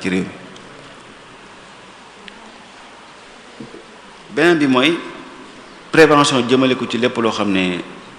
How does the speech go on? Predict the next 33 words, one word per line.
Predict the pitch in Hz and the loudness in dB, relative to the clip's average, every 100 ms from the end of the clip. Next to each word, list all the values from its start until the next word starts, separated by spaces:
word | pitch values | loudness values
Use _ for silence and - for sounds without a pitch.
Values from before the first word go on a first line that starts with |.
| - - - - - - | -20 -20 -20 -20 -20 -10
wér-di | 101 113 113 117 | 0 2 4 6
la, | 117 147 - - - - - - - - - - | 4 2 -6 -14 -18 -20 -20 -20 -20 -20 -20 -6
accident | 117 - 110 | -4 0 0
du | 110 | 0
travail, | 107 117 120 113 117 117 - - - | 2 6 6 6 4 2 -4 -10 -8
maam | 95 95 | -2 0
nekk | 104 - | 0 -2
ci | 104 | 0
barabu | 104 107 | 0 2
liggéeykaay | 104 110 101 104 104 | 2 2 4 0 2
gaañu | 107 107 107 | 4 4 4
fa. | 110 127 - - - - - - - - - | 0 -8 -12 -18 -20 -20 -20 -20 -20 -10 -2
Ba | 104 | 0
tax | 117 | 2
na | 117 | 2
tey | 117 110 | 2 2
jii | 120 | 2
bu | 110 | 4
ngeen | 120 | 2
seetloo | 120 110 107 104 | 2 2 2 2
entreprise | 120 127 - 123 101 | 2 2 0 0 0
yu | 107 | 2
mag | 107 95 | 2 4
yi, | 151 - - - - - - - - - - - 98 | 0 -4 -14 -18 -20 -20 -20 -20 -20 -20 -20 -14 0
dañ | 113 | 4
leen | 127 | 4
di | 127 135 | 4 4
obligé | 127 123 127 143 - - - - - - | 6 6 6 4 0 -12 -18 -18 -18 -8
seeni | - 131 - | 0 2 4
ouvrier | 131 110 107 | 6 8 6
di | |
sol | 104 110 | 4 0
casque, | 95 107 - | 2 2 0